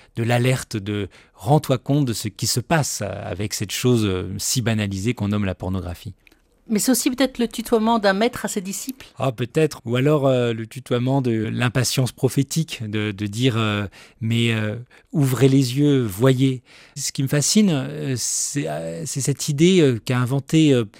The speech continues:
Speaker 1: l'homme du divertissement. C'est très intéressant, le divertissement, parce que le divertissement, c'est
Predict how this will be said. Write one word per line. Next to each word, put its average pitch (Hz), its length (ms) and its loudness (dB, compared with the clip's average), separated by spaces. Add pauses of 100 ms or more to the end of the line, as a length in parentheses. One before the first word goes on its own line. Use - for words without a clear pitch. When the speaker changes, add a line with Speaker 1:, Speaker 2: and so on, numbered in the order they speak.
Speaker 1:
l'homme 143 580 4 (320)
du 123 140 -4
divertissement. 127 800 0 (360)
C'est - 140 -10
très 165 240 2
intéressant, 147 420 2
le 160 60 2
divertissement, 120 560 -2
parce 117 140 -6
que 135 80 -8
le 127 40 -4
divertissement, 156 760 -2 (400)
c'est - 240 -2